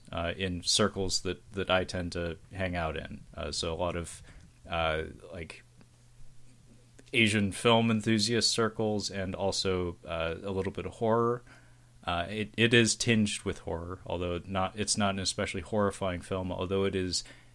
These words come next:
extraordinarily bloody. Um, I wouldn't say super, super gory, um, but just the amount of fluid spilt in this film,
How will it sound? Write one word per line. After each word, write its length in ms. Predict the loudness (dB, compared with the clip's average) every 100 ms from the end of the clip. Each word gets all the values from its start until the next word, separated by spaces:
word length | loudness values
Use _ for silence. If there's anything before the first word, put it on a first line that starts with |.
| -20 -2
extraordinarily 1200 | -2 -2 0 2 2 2 4 4 4 2 2 0
bloody. 640 | -4 -4 2 2 4 0 -2 -16 -20 -20 -20 -10
Um, 220 | 0 0 4
I 60 |
wouldn't 260 | 6 6 8
say 460 | 8 10 10 6 0 0
super, 400 | 2 4 2 0
super 300 | -2 -2 -4
gory, 580 | 2 4 4 2 -2 -6 -14 0
um, 160 | 0
but 240 | 4 0 2
just 220 | 2 6
the 80 | 6
amount 260 | 6 4
of 80 | 4
fluid 680 | -2 -8 2 6 6 4 0 -2
spilt 520 | -2 2 2 2 0
in 180 | -2 -2
this 180 | 0 0
film, 420 | 0 0 0 -2